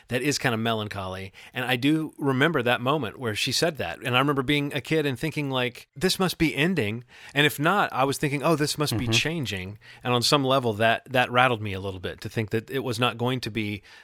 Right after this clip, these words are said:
Speaker 1: this reliable, formulaic thing. It'd be pretty meta if their plan was to end the show with,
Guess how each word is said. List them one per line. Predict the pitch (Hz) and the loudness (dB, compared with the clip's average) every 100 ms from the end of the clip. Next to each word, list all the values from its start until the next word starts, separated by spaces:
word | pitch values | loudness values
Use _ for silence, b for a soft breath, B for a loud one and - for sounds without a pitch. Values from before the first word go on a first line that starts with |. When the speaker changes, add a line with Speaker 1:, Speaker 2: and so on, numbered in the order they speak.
| B | B
Speaker 1:
this | 117 | -4
reliable, | 117 110 110 101 101 | 0 2 2 2 -2
formulaic | 98 117 107 104 104 - | -4 -4 -4 -4 -6 -6
thing. | - 113 B | -4 -6 B
It'd | 147 139 | -4 -2
be | 170 | 0
pretty | 190 180 | 0 0
meta | 139 151 156 117 | 2 2 2 0
if | 120 | -2
their | 127 | -4
plan | 117 143 143 131 | -4 -2 -2 -2
was | 123 113 | -2 -4
to | 120 - | -6 -6
end | 139 139 127 | -6 -4 -4
the | 113 | -4
show | 107 139 131 127 | -2 0 0 0
with, | 107 110 101 - | -2 -4 -4 -10